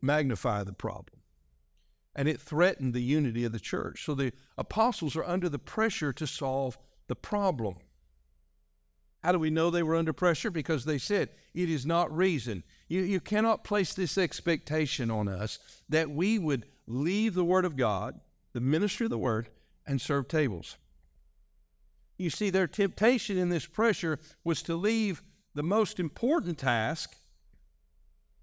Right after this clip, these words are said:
in order to fill a task of lesser importance. That's what a priority is. It's understanding the precedent <coughs> Excuse me. It's understanding the order.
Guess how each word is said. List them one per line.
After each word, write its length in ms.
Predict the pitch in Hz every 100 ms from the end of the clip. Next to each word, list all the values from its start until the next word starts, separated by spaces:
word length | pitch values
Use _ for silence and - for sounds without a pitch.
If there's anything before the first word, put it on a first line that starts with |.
| _ _ _ _ _ _ _ _ -
in 120 | 160
order 260 | 170 180 165
to 140 | -
fill 320 | 123 156 143 -
a 80 | 123
task 540 | - 117 107 - - 113
of 160 | 101
lesser 400 | 104 107 - 107 101
importance. 680 | 87 104 92 - 82 - - _ _ _ _ _ _ _ _
That's 200 | - 170
what 120 | 190 185
a 40 |
priority 580 | - 175 190 220 123 95
is. 280 | - - - _ _ _ _ _ _ _ _ _ _ -
It's 160 | 139 170
understanding 640 | 170 156 - 165 160 143
the 80 | 127
precedent 600 | - 202 - 107 101 - - - _ _ _ _ _ _ _ _ _ _ _ _ - _ _ _ - - - -
<coughs> 600 | - - - - - 160
Excuse 640 | 127 98 - 190 185 120
me. 160 | 101 92
It's 160 | 110
understanding 640 | 196 185 - 180 180 160 139
the 80 | 131
order. 480 | 175 196 202 98